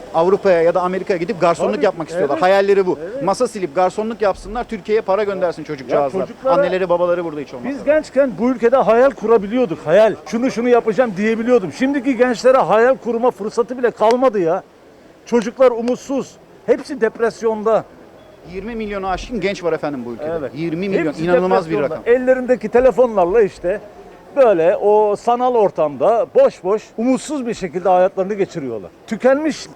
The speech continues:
Speaker 2: bir tükenmişlik sendromu, bir yani çaresizlik sendromu. Yani on iki Eylül, e, yönetiminden bu yana, Türkiye'de yapılan on iki Eylül faşist diktasının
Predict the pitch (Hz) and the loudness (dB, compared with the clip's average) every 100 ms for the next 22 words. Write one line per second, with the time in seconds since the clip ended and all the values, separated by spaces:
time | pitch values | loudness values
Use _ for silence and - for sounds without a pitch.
0 | - 254 - 247 254 269 254 254 269 240 | -12 -12 -4 0 0 0 -6 -8 -4 -2
1 | 220 170 147 143 240 233 240 226 226 233 | -2 -2 -4 -4 0 2 2 2 2 2
2 | 202 220 302 220 180 139 117 104 - - | 0 -6 -6 -4 -4 -6 -10 -12 -18 -20
3 | - 175 247 254 - - - - - 202 | -2 0 0 -2 -8 -20 -20 -20 -2 2
4 | 294 294 254 254 240 208 202 185 180 202 | 2 2 0 0 0 -2 0 0 4 4
5 | 240 214 240 254 254 226 190 160 240 247 | 4 0 -2 0 2 2 2 -2 -4 -2
6 | 220 220 208 208 220 247 277 220 196 - | 2 0 0 -4 0 0 0 -2 -2 0
7 | 208 202 233 196 - 208 - 180 208 | -2 -2 -8 -10 -2 -2 -2 -8 -8